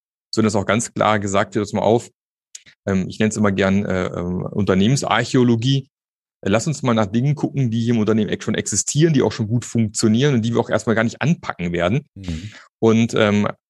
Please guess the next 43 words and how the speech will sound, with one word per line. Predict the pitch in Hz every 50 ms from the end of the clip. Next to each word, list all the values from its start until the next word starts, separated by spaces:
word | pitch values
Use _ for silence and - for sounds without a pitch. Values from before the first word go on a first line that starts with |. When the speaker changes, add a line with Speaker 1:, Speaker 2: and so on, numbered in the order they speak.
| _
Speaker 1:
und | - 110 110 98 - -
dann | 110 113 139
aber | 123 127 127
nach | 120 113 104
den | - 117 123 139 151
Dingen | 135 139 139 135 123
suchen, | 123 135 139 - 156 131 104
wo | 104 120 123
vielleicht | 120 - 113 113 - -
gerade | - 104 98 -
aktuell | - - - 127 117
der | 107 -
größte | - 120 113 - - 104
Schmerz | - - 104 104 107 127 143 - - -
liegt | 139 135 - _ _ _ _ _ _ _ -
und | 110 92 -
da | 98
einfach | 113 131 - 113
den | - 110 107
nächsten | 117 - - -
sinnvollen | 107 113 113 110 - 104 98 92 90
Schritt | - - - - -
machen. | 87 85 - - - -
Also | - 98 104
ich | 98 -
glaube, | - 123 127 127 120
es | -
ist | -
ganz | - 117 120 - -
wichtig, | 120 117 - - 113 - - _ _ _ _ _ _ _ - - -
nicht | 113 110 95
alles | - 113 113 98
auf | 104
einmal | 92 76 107 135 156 160
zu | 160 - 151 131
wollen, | 123 120 123 127 127 107
sondern | 107 104 101 101 92
wirklich | 107 95 - 98 -
Schritt | - - 101 - -
für | - 95
Schritt | - - 110 110 -
vorzugehen. | - 107 101 - - 101 - - - - - 87 _ _ _ _ _ _ _ _ _ -
Speaker 2:
Mhm. | 82 78 76